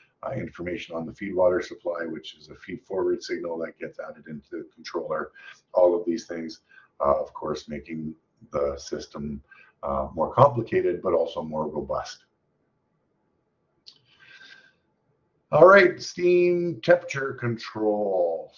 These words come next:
So I believe this is the fourth element, if I'm not mistaken, might be the fifth element, I lost count.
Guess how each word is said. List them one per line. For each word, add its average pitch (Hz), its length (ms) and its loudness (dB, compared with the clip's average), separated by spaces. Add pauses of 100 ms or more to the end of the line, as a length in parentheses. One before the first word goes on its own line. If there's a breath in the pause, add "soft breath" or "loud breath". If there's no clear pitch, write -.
So 82 580 -10
I - 160 -20
believe 90 380 -14
this 95 240 -16
is 95 180 -18
the - 120 -20 (280)
fourth 123 580 -4 (140)
element, 139 460 -8 (560)
if 120 100 -20
I'm 113 120 -12
not 120 200 -10
mistaken, 127 800 -6
might 113 220 -6
be 110 80 -8
the - 60 -12
fifth - 280 -10
element, 117 380 -4
I - 140 -12 (260)
lost 92 340 -8
count. 120 240 -2